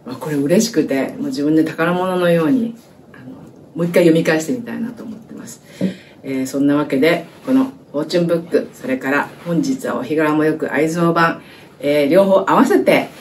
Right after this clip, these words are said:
えー、お楽しみいただけたらと思います。皆さんの言葉をこの中にたくさん書き込んでください。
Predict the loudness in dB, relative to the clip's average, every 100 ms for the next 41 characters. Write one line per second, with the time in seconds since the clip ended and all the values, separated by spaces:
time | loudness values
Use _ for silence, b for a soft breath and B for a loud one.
0 | B B -10 -6 -4 0 0 2 0 2
1 | 0 0 -4 -4 -4 -2 -2 -2 -4 -4
2 | 2 4 4 2 0 0 0 2 2 0
3 | 2 2 2 -2 -4 0 2 2 -2 -10
4 | -6 -2 0 0 -2 0 0